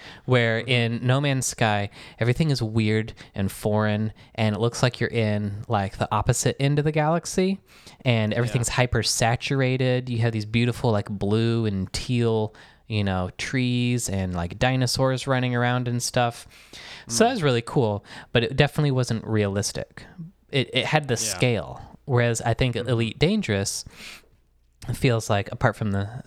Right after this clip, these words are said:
Speaker 1: sci-fi aspect, um, the, the, you know, the planets and the stars and the time it takes to travel places, that feels a lot more realistic.
Speaker 2: Yeah.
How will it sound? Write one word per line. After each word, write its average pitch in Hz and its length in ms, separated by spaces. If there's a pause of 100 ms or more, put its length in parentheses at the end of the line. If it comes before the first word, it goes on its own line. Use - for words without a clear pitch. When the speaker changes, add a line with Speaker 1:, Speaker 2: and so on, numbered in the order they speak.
Speaker 1:
sci-fi 101 640 (100)
aspect, 98 640
um, 98 520
the, 110 480
the, 107 440
you 113 140
know, 98 140
the 98 80
planets 135 580
and 107 180
the 98 60
stars 120 680
and 101 360 (520)
the 101 180 (140)
time 110 280
it - 80
takes - 260
to 104 100
travel 101 340
places, 95 500
that 101 180
feels - 240
a 92 40
lot 87 180
more 90 180
realistic. 85 680 (1120)
Speaker 2:
Yeah. 120 420